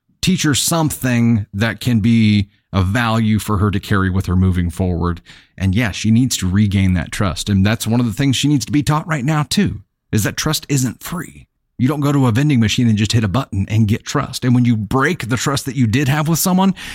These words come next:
it takes some pain and some time to gain it back. This is what happens in life whenever you break someone's trust. And this is how hard it is to gain back.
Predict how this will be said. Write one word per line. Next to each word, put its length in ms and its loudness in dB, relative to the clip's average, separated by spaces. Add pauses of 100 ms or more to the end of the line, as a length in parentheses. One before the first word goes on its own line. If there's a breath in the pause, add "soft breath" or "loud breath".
(120 loud breath)
it 180 -4
takes 280 -2
some 220 0
pain 440 2
and 120 2
some 220 0
time 400 0
to 220 -2
gain 360 0
it 260 -6
back. 540 -8 (400)
This 220 0
is 160 2
what 180 -2
happens 480 0
in 220 0
life 500 -2 (280 loud breath)
whenever 260 2
you 120 2
break 240 0
someone's 360 0
trust. 480 -8 (100)
And 100 2
this 160 0
is 100 -2
how 180 -2
hard 240 0
it 120 2
is 180 2
to 100 0
gain 260 2
back. 320 -4